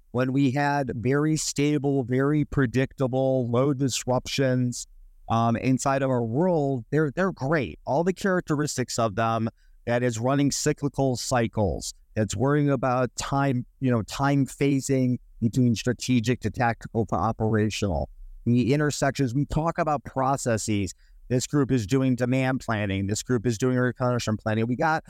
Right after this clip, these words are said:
we got absorbed in, like, the functions themselves that were required to be coordinated in some fashion. And when I had a high degree of predictability or stability,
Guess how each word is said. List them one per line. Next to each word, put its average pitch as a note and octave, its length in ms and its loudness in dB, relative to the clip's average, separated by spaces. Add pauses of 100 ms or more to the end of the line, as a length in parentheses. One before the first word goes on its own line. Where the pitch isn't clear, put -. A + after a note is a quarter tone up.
(180)
we - 80 -4
got F3+ 160 2
absorbed F3 680 0
in, C#3+ 600 2 (320)
like, B2+ 240 0
the B2+ 120 0
functions D#3+ 720 0
themselves C#3 800 0
that C3+ 160 0
were B2+ 180 -2
required B2+ 920 0
to A#2+ 100 -2
be A#2+ 200 2
coordinated A#2 920 0
in G#2+ 140 2
some G#2 280 0
fashion. F#2+ 480 -4 (600)
And B2+ 160 -2
when C#3+ 120 0
I D3 80 0
had F3+ 280 0
a E3 80 0
high E3 220 -2
degree D#3+ 300 0
of D#3 120 -2
predictability C#3+ 720 0
or C3 100 2
stability, C#3 840 2